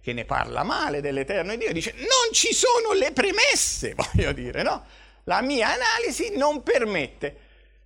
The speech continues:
la mia analisi ragionevole non permette che questo possa succedere. L'Eterno però ha promesso.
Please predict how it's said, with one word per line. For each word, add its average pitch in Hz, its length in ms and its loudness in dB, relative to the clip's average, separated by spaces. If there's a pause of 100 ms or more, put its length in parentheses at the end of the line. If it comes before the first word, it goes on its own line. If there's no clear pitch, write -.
la 139 120 -8
mia 170 400 -8
analisi 165 640 -6
ragionevole 190 600 -10 (100)
non 247 320 -2
permette 254 680 2
che 175 180 -4
questo - 380 -6
possa - 420 -10
succedere. - 680 -12
L'Eterno 104 480 -12
però 107 200 -14
ha 101 60 -14
promesso. - 520 -16